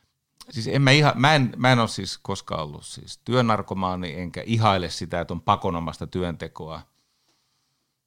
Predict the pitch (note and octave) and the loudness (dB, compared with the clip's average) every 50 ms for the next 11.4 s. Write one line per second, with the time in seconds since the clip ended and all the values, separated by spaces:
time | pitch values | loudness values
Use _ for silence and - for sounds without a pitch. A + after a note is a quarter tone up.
0 | _ _ _ _ _ _ _ _ _ _ _ A2 A2 G#2 G2+ - _ - G#2+ G2+ | _ _ _ _ _ _ _ _ _ _ _ -4 -4 -4 -4 -4 _ 0 2 4
1 | G2 F#2+ E2 - _ _ _ _ _ _ _ _ _ _ _ _ _ _ _ _ | 4 2 0 -4 _ _ _ _ _ _ _ _ _ _ _ _ _ _ _ _
2 | _ _ - B2 - - B2+ C3 B2 C3 C3+ C3+ C3 C#3 C3+ B2+ B2+ A#2+ A#2 A#2 | _ _ -8 -8 -6 -4 -2 -2 0 2 4 4 4 4 4 2 2 0 0 -2
3 | A#2 A2+ - A#2 A2 - F#2 - G#2+ - - C#3+ C3+ C#3+ D#3+ C#3+ C3+ G#2 - - | -4 -4 -4 -6 -6 -6 -8 -12 -12 -10 -4 0 2 4 4 4 4 2 0 -2
4 | A#2+ A2 - - C#3 C#3 C3 C3+ A#2 - - B2+ B2+ A#2+ A2 G2+ - - G#2+ F2+ | -4 -4 -2 0 0 2 2 0 0 0 2 2 2 2 2 -2 -4 -6 -6 -4
5 | F#2 G2 - - - G#2+ A2 G2+ G#2 G2 F2 E2 _ _ G#2+ G#2+ G#2 - F#2 E2+ | -4 -4 -4 -2 -2 0 0 0 0 -2 -4 -4 _ _ 2 2 2 2 0 -2
6 | - - _ - G2 G2 F#2+ - _ _ - A#2+ G#2+ F#2+ F2 E2 D#2+ C#2+ B1+ - | -2 -4 _ -10 -10 -10 -10 -12 _ _ -4 -2 0 0 0 -2 -4 -6 -8 -10
7 | - - - - - _ _ _ _ _ _ _ _ - B2+ A#2 - _ _ _ | -14 -18 -20 -20 -20 _ _ _ _ _ _ _ _ -8 -8 -8 -8 _ _ _
8 | _ _ _ - - D#3+ - E3 D3 C3 A2 F#2+ - - - C#3+ C3+ A#2+ A2 - | _ _ _ -8 -6 0 0 0 2 4 2 2 2 0 0 2 2 2 2 0
9 | - G#2+ G2 G2+ G2 G2 G#2 G#2 G2+ G2 F2+ E2 - F#2 F2+ E2 - - F2 E2 | -2 -2 -2 0 0 0 0 0 0 0 -2 -4 -6 -6 -8 -8 -6 -8 -8 -8
10 | - - C3 C3 B2+ G#2+ G2 - - F#2+ E2+ E2+ E2+ F2+ F#2+ G2 F#2 _ _ - | -8 -8 -6 -4 -4 -4 -4 -4 -4 -4 -2 -2 -2 -2 -2 -2 -4 _ _ -12
11 | F2 E2+ E2 D#2+ D#2+ D#2+ D#2 D2+ | -10 -8 -6 -6 -4 -4 -4 -6